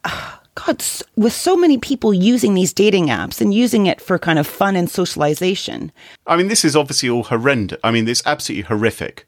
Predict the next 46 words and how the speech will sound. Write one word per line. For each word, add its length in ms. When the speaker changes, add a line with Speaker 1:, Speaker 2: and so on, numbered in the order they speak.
Speaker 2:
But 180
you 100
can't 320
blame 320
this 220
on 160
the 80
dating 420
apps, 320
can 160
you? 180
Speaker 1:
No, 200
no, 80
no. 220
I'm 160
not 160
trying 180
to 60
blame 240
it 40
on 80
the 60
Speaker 2:
Right. 100
Speaker 1:
dating 200
apps. 280
But 120
I 120
think 320
what 120
is 200
important 680
is 220
that 260
we 560
think 340
about 360
how 300
we 160
can 180
use 200
these 200
apps 340
a 60
little 380
more 240
safely. 320